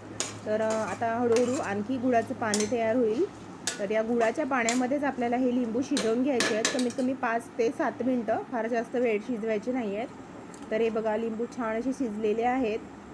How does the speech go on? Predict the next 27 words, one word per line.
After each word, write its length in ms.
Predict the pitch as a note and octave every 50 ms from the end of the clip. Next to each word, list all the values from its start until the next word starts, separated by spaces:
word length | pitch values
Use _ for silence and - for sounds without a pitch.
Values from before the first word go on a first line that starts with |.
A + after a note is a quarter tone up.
| - - - - - -
अ, 80 | G3
गुळाच्या 420 | G#3 G#3 A#3+ A#3 A3+ A3 A3 C4+ C4
पाण्यामध्ये. 580 | - A#3+ A3+ A3 G#3+ A3 A3 G#3+ G#3+ A3+ B3 C#4 -
तर 80 | C#4
आपलं 480 | C4 A3+ G3+ G#3 - A#3 A3 A3 A3 A3
हे 180 | B3+ B3 G#3+
जे 160 | G#3 G#3+ A3+ -
इन्स्टंट 600 | - B3+ C4+ D4 C#4 - - - C4+ D4 D4+ D4 C#4 C4
लोणचं 400 | A#3 A3 A3+ A#3 G#3 - D4+ D4+
आहे, 280 | C#4+ C#4+ B3+ G#3 G#3+
हे 80 | B3+ A3+
बघा 260 | G#3 G#3+ G#3 A3 A3
किती 280 | A#3 - B3+ - - B3 B3 A3
झटपट 440 | D4 C4 G#3+ - - - C#4+ C#4+ D4 - -
त्वरित 400 | A#3 A3+ - C4 C4 C4 C#4 D4 D4 - -
तयार 260 | D4+ C4 A#3+ A3+ A3
झालेलं 380 | A3+ C4 C#4 A#3 A3+ G#3+ A#3+ C#4
आहे. 240 | D4 C4 A#3 G#3+ A3 - - - - - - - - - -
थंड 220 | B3 A#3 A#3+ B3
करण्यास 460 | D4 D4+ D#4 C4+ B3 B3+ A#3+ - - -
ठेवूया 340 | D4+ G#3+ A3 A#3 A3+ A3+
आपण 240 | G#3 G#3+ - A3 A3
आता, 240 | G3+ F#3+ - A3+ C#4
गॅस 260 | E4+ C#4+ A#3+ A3 G#3+
बंद 260 | G#3+ A3 A3+ A3 A3
करायचा 440 | A#3 B3 C#4 B3 A#3 A3+ G3+ - A#3
आहे. 420 | A3 A3+ A3+ A3+ D#4+ A4 - -